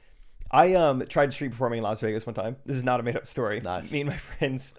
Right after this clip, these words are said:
Speaker 2: Times
Speaker 1: were
Speaker 2: were tough.
Speaker 1: Uh, yeah, it was
Speaker 2: Hadn't
Speaker 1: the,
Speaker 2: found your
Speaker 1: um,
Speaker 2: podcast
Speaker 1: the
Speaker 2: yet.
Speaker 1: recession. Uh, you know, I don't know if you've ever seen The Big Short, but I was,
Speaker 2: Mm-hmm.
Speaker 1: no. Um, we were there for a bachelor party, and we were just being dumb, and, um, we put up a little sign on the street corner that said,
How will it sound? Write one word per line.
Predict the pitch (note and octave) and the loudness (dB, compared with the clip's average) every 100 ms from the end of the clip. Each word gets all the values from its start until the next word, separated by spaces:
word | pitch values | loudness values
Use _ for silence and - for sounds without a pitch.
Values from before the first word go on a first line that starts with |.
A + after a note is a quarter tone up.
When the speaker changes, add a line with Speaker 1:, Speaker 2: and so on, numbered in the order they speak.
| - | -10
Speaker 2:
Times | - - | -8 -8
Speaker 1:
were | |
Speaker 2:
were | F2 | -8
tough. | D#2+ C#2 - - - | -10 -12 -16 -18 0
Speaker 1:
Uh, | C3 B2 A#2+ | 4 6 6
yeah, | A2+ G#2+ G2 | 4 2 2
it | - | -2
was | A2 A2 | -6 -6
Speaker 2:
Hadn't | - G#2 | -4 -4
Speaker 1:
the, | A2+ | 0
Speaker 2:
found | A2 | 0
your | G#2+ | 0
Speaker 1:
um, | G#2 | 0
Speaker 2:
podcast | F#2 - D#2 | -2 -4 -10
Speaker 1:
the | F#2 | -4
Speaker 2:
yet. | |
Speaker 1:
recession. | C3+ - C3+ - B2 C#3 - - | -4 4 4 4 -2 -4 -10 -10
Uh, | A#2+ G#2+ G#2+ G#2+ - | -6 -6 -6 -8 -12
you | - A#2 | -8 -8
know, | - B2 | -8 -10
I | |
don't | - A2+ | -8 -6
know | |
if | A#2 | -6
you've | |
ever | A#2+ | -6
seen | B2 | -4
The | A#2 | -4
Big | A#2 | -4
Short, | G#2+ - A2 - - | -4 -2 -2 -4 -6
but | - F#2+ - | -2 -2 -2
I | - C#2+ | -10 -8
was, | - | -6
Speaker 2:
Mm-hmm. | D#3 A2+ | -4 -4
Speaker 1:
no. | E2 - - - | -6 -8 -16 2
Um, | - D3 C3 A2+ A2 - - - | 6 8 8 4 -6 -16 -20 -4
we | C#3 | 4
were | D3 C#3 | 6 6
there | C3 | 4
for | C3 | 4
a | |
bachelor | A#2 A#2 A2+ | 2 2 0
party, | A#2+ A#2 A2 | 0 0 0
and | |
we | A2 | -4
were | A2 | -6
just | - | -6
being | A2 | -8
dumb, | G2+ G2+ G2+ | -6 -8 -8
and, | G2 G2+ - - _ | -10 -12 -16 -20 _
um, | - A2+ A2 G2+ F#2 F#2 - _ _ _ _ | -2 0 0 -2 -6 -12 -18 _ _ _ _
we | B2+ | -4
put | C3 D3+ | 2 2
up | C3+ | 2
a | |
little | B2+ | -2
sign | A2+ C3 B2 A#2 | 0 2 2 2
on | A2 | -2
the | A2 | -4
street | - A#2+ | -6 -4
corner | A#2 A2+ | -4 -4
that | F#2+ | -4
said, | A#2 A2 | -4 -6